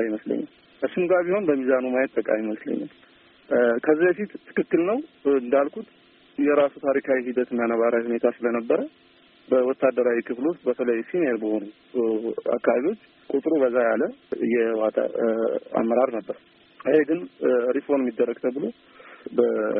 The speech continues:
የማመጣጠን የኢትዮጵያን መምሰል አለበት ተብሎ አቅጣጫ ወርዶ በዚህ መሰረት ኢትዮጵያን የሚመስል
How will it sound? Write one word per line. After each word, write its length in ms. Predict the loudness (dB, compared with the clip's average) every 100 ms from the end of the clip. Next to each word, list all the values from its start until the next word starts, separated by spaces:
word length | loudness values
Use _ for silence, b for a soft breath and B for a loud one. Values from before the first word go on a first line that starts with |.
| -2 -6 -8 -6 -6 -4
የማመጣጠን 680 | -2 0 2 2 0 -4 -10 _ -6
የኢትዮጵያን 520 | -4 -4 -4 -4 -4 -6 _ _ _
መምሰል 460 | -2 0 0 0 0
አለበት 400 | 0 -2 -4 -4
ተብሎ 280 | -4 -2 -2 -2 -2
አቅጣጫ 380 | -2 0 -4 -2
ወርዶ 260 | -4 -2 -2
በዚህ 260 | -2 -2 -4
መሰረት 340 | -4 0 -2 -2 _ -16
ኢትዮጵያን 500 | -4 -4 -2 -2 0
የሚመስል 480 | 0 -2 -2 -2